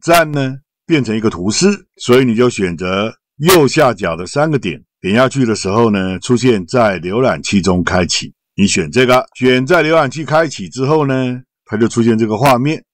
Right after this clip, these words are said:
我们选择分享，分享之后出现这个画面呢，你可以移动卷轴往上，您就会发现到加入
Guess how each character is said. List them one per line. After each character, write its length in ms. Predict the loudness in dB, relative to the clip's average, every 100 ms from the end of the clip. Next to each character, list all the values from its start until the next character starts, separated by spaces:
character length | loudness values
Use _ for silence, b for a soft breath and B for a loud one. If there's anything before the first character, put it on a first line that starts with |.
| _ -2
我 160 | 2
们 160 | 2 2
选 260 | 0 -2
择 240 | -2 -4 -2
分 240 | 0 0
享， 260 | -2 -6 -8 -4
分 180 | 2 2
享 240 | 2 0
之 120 | 0 2
后 180 | 2
出 140 | 2 -2
现 120 | 0
这 60 | 0
个 80 |
画 220 | 2 2 2
面 240 | -2 -2
呢， 280 | -2 -4 -6 -10 _ _
你 140 | -2 2
可 140 | 2
以 80 | 0
移 140 | 0
动 200 | 0 0
卷 320 | -2 -6 -8 -12
轴 320 | -8 -4 -2 -2
往 300 | -2 -4 -6
上， 380 | -10 0 0 0 -2
您 280 | 0 2 2
就 220 | 2 2
会 220 | 2 0
发 260 | 0 -2 0
现 220 | -4 0
到 360 | 0 0 -4 _
加 500 | -2 2 4 2 0
入 360 | 0 0 0